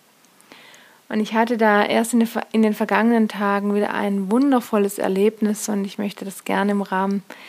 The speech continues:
dieser Episode auch teilen, weil das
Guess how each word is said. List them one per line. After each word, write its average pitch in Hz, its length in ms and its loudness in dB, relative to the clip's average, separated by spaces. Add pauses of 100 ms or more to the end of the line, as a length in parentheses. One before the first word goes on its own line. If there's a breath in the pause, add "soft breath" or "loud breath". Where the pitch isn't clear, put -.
(280 loud breath)
dieser - 200 -2
Episode 214 560 -2
auch 202 140 -4
teilen, 233 560 0
weil 202 140 0
das 208 240 -6